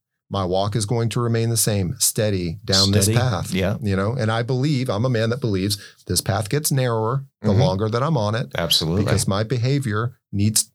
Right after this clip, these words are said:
Speaker 1: needs to constantly improve, or I'm
Speaker 2: Absolutely.
Speaker 1: going to fall back into lethargy and sadness and isolation and every other thing that's part and parcel with me, what leads up to a relapse.
Speaker 2: What re-, what leads to it i-,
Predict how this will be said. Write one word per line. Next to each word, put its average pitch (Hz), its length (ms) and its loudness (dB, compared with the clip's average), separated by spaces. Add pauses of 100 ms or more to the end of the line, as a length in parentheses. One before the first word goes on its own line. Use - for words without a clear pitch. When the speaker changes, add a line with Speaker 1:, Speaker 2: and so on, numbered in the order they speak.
(160)
Speaker 1:
needs 113 240 2
to 156 120 -2
constantly 127 500 0
improve, 123 440 0
or - 40 -2
I'm - 40 0
Speaker 2:
Absolutely. 127 500 2
Speaker 1:
going 147 160 4
to 131 80 0
fall 123 300 -2
back 127 380 -2 (320)
into 113 600 0 (800)
lethargy 107 680 0
and 95 240 -2 (100)
sadness 113 640 -2
and 139 240 -2
isolation 113 540 0
and - 120 -2
every 170 280 0
other 160 160 0
thing 147 180 0
that's 110 140 -2
part 127 240 -2
and 113 80 0
parcel 127 300 0
with 98 200 -2
me, 117 340 0 (260)
what 101 240 -2
leads 104 200 0
up 92 120 0
to 98 160 -2
a 92 80 0
relapse. 92 500 -4
Speaker 2:
What 113 200 -2
re-, 120 200 -2
what 113 280 0
leads 101 340 0
to 95 120 0
it 90 80 0
i-, - 20 0